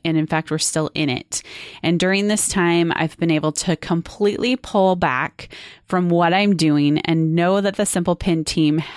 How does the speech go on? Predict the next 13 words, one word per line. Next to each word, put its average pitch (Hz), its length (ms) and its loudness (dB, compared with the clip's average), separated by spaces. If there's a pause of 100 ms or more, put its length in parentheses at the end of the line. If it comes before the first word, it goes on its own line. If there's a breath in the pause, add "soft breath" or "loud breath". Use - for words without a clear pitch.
(400 loud breath)
is 175 240 -2
running 175 260 2
Simple 170 300 -2
Pin 160 340 -2 (240)
effectively. - 960 -6 (440 loud breath)
And 170 260 2
that 185 320 0
is 220 220 0
what 170 360 0
my 151 180 0
whole 170 500 2
goal 151 380 2
was, - 460 -4